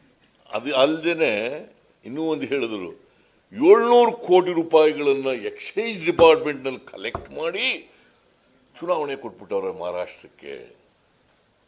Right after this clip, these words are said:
ನಾನು ಹೇಳಿದೆ, ಒಂದೇ ಒಂದು ರೂಪಾಯಿ ಎಕ್ಸೈಸ್ ಡಿಪಾರ್ಟ್ಮೆಂಟ್ನಲ್ಲಿ ಕಲೆಕ್ಟ್ ಮಾಡಿದ್ರೆ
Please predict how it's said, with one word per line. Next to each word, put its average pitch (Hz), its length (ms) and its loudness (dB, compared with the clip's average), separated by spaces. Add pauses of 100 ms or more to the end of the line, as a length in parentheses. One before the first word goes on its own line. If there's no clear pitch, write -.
(460)
ನಾನು 107 200 -6
ಹೇಳಿದೆ, 113 680 -6 (580)
ಒಂದೇ 107 600 0
ಒಂದು 110 320 -6
ರೂಪಾಯಿ 110 420 -4
ಎಕ್ಸೈಸ್ 101 420 -10
ಡಿಪಾರ್ಟ್ಮೆಂಟ್ನಲ್ಲಿ 95 680 -10
ಕಲೆಕ್ಟ್ 90 400 -14
ಮಾಡಿದ್ರೆ 80 560 -16